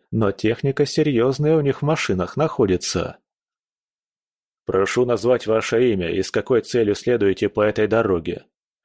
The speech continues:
сразу потребовал подошедший военный. «Я что-то не понял», окинул его высокомерным взглядом. «С каких это пор государственная дорога является приватной?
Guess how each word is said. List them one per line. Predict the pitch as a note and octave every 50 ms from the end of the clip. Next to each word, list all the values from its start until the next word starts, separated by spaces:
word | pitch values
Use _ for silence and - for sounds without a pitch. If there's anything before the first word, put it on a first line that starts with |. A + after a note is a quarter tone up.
| _ _
сразу | - - A2+ - G#2 A2 A#2+ A#2+
потребовал | - - C3 - A#2 G#2+ F#2 F2+ F#2 F#2+ F#2+
подошедший | - - G#2+ G#2+ A#2 - - F#2 F2 - - G#2 G2
военный. | F#2+ A#2 B2 A#2+ A2+ F#2 F2 E2+ D#2+ E2 - - _ _ _ _ _ _ _ _ _ _ _ _ _ _ _ _ _ _ _ -
«Я | F#2+ F#2 G2 C3 D#3 D3+
что-то | - - E3+ D#3 - E3+
не | D#3+ E3 F3 E3+
понял», | - F3+ F3+ D#3+ G#2 F2+ E2+ E2 - - - _ _ _ _ _ - C3
окинул | D3 - - C3 A2+ G#2 G2+ G#2+
его | A#2 B2 B2 G#2+ F#2+ F#2
высокомерным | F#2+ - - A#2+ - - A#2+ A2+ G#2+ G2+ F#2+ F#2+ G#2+ A#2+
взглядом. | A#2 - C#3 C3+ A#2 F2 E2 E2 E2+ F2 - - - _ _ _ _ _ _ _ _ _
«С | - - -
каких | - C#3 D#3+ - - G#3 G3 - F#3
это | F3 E3+ - F3+
пор | F3 - - A2 G#2+ -
государственная | G2 A2 - - B2+ A2+ A2 G#2+ G#2 - - A#2 G#2+ G2+ G#2 G2+ F#2+ F#2
дорога | F2+ G2+ A2+ C3+ D3 A#2+ F#2 G2 F#2+
является | G2 G#2 G2 A2+ A#2 A2 G#2+ - - A#2 A2+
приватной? | - C#3 D3 D3 B2+ G#2 F2+ - - F#2 E2+ E2 - _